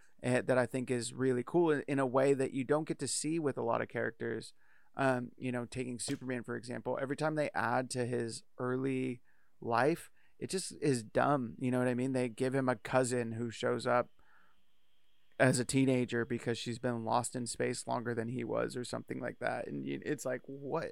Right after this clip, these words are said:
What?" <laughs> Like, I, I don't give a fuck about this. What is this?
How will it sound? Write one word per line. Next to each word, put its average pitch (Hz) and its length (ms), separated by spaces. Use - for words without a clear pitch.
What?" 165 600
<laughs> - 140
Like, - 260
I, 160 120
I 185 160
don't 196 180
give 127 180
a 165 120
fuck - 320
about 139 360
this. 170 340
What 202 160
is 285 240
this? 131 380